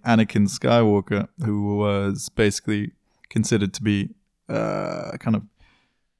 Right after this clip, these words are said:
the hope for the Jedi to destroy the Sith and the darkness and bring, you know, Jedi ways to the world. But, but Anakin was corrupted down his path, um, uh, by the Emperor of the Sith, and then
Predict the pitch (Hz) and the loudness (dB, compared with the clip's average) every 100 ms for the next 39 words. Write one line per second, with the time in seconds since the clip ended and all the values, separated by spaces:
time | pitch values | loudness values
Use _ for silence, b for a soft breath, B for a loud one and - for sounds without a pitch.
0 | _ _ _ - 151 165 226 - - 175 | _ _ _ 2 8 8 8 4 0 2
1 | 151 175 175 160 139 - 139 127 110 123 | 4 4 6 6 4 2 0 0 -2 -4
2 | - 147 151 143 135 123 - 156 131 - | -4 0 0 2 0 0 0 2 2 2
3 | 123 120 135 127 - 123 113 - 110 110 | 2 6 6 6 4 2 4 2 2 4
4 | 117 110 110 110 101 101 101 - 113 107 | 4 4 2 2 2 0 -2 -2 2 4
5 | 104 107 107 - 107 104 104 120 - 113 | 4 4 2 0 -2 0 -2 -6 -4 -4
6 | 107 - 113 104 113 107 104 104 104 98 | -4 -6 -4 -4 0 0 0 0 0 -2
7 | - 107 104 - 107 98 - 104 104 104 | 0 0 0 -2 -4 -4 -4 -4 0 2
8 | 101 - 110 104 - - _ - 117 - | 2 0 0 0 0 -8 _ -6 -4 -2
9 | - 190 180 - B B B B B _ | -4 -6 -10 -8 B B B B B _
10 | - 104 98 110 - - 104 101 101 107 | -2 0 2 0 0 4 4 4 4 4
11 | 104 101 101 104 98 101 - 98 - 104 | 4 2 2 0 -2 -4 -2 -2 0 2
12 | 101 98 98 | 4 4 2